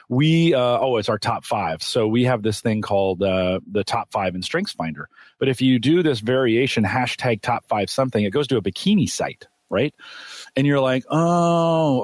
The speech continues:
okay. So maybe we don't wanna use that hashtag, <laughs> you know, in our stuff." That's the same thing with the title or some of the things that you're doing, or even your site name, right? When you're choosing,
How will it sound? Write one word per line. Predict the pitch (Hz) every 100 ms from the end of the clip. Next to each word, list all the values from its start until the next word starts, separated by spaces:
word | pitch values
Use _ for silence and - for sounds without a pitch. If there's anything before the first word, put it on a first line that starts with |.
| 151
okay. | - 120 95
So | -
maybe | 131 143 160
we | 151
don't | 120
wanna | 123
use | 113
that | 110 92
hashtag, | 104 92 - 82 69 - - 127 - - -
<laughs> | - -
you | 127
know, | 110
in | 113 120
our | 95
stuff." | - - 85 - - - - - - -
That's | 139 -
the | 143
same | 156 156
thing | 156 151
with | 127
the | 107
title | - 107 107 101
or | 98 90
some | - 104
of |
the | 98
things | 95 95 85
that | 78
you're | 85
doing, | 85 92 87 90
or | 123
even | 185
your | 220
site | - - 113 -
name, | 87 76 78 87
right? | 95 98 110
When | 110
you're | 104
choosing, | - - 135 147 120